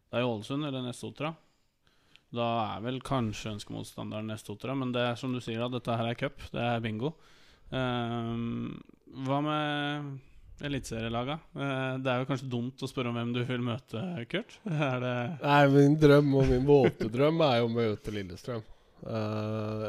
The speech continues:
Speaker 2: ikke fordi at jeg vil s-, Lillestrøm vondt eller ned eller noen ting sånt. Det har ikke noe med det å gjøre. Men herregud, det er en avgjørende kamp på Jessheim stadion niende desember. Det er,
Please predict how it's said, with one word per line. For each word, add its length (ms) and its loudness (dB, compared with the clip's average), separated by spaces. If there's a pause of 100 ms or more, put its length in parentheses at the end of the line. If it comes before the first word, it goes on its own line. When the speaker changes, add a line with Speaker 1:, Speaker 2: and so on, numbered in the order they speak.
(160)
Speaker 2:
ikke 160 -4
fordi 160 8
at 160 6
jeg 100 4
vil 240 4
s-, 220 -4
Lillestrøm 400 2
vondt 380 2
eller 340 4
ned 380 4
eller 220 2
noen 260 0
ting 120 -4
sånt. 220 -4
Det 100 0
har 140 2
ikke 160 -8
noe 140 0
med 80 -2
det 80 2
å 80 4
gjøre. 200 2 (1300)
Men 140 2
herregud, 640 0
det 80 -2
er 320 -2
en 80 -4
avgjørende 640 4
kamp 260 2
på 140 4
Jessheim 320 0
stadion 500 -2
niende 380 -6
desember. 560 -8
Det 100 -6
er, 360 -6